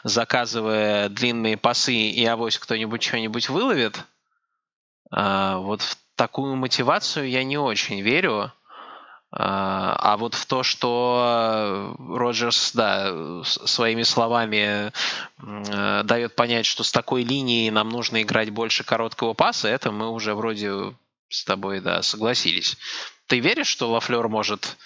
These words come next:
каким-то вот заказывать такие, э, розыгрыши и эти бомбы, чтобы уверенность в Роджерса вселить?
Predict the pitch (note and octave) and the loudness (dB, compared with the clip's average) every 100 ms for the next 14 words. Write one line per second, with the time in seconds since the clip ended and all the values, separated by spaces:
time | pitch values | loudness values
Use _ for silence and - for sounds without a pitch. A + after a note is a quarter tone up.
0 | - - - - - A2 - G#2 A2+ G#2+ | -18 -18 -20 -12 -2 2 2 2 0 -2
1 | G#2+ G#2+ G2+ - - B2 - B2+ A2+ G#2+ | -2 -4 -6 -2 2 2 4 2 2 -2
2 | G#2 - A2 - G#2+ G#2 G2+ G2 G2 G2 | -2 0 0 2 2 4 4 4 2 0
3 | F2+ F2+ F#2+ G#2+ C#3+ C#3+ A#2+ A2 - F#2+ | 0 0 0 0 0 2 2 2 2 2
4 | F#2+ F#2+ G#2 G2+ A2 C3 B2+ A2+ G2+ G2+ | 0 0 -2 0 0 0 0 0 0 0
5 | - G#2+ G2+ G#2 G2+ G#2 G#2 G2 F#2+ - | -2 -2 -2 -2 0 0 2 2 0 -2
6 | G2+ G2+ G2 F#2+ F#2 G2+ - - G2 F#2+ | -2 -2 -2 -2 -2 0 0 0 -2 -4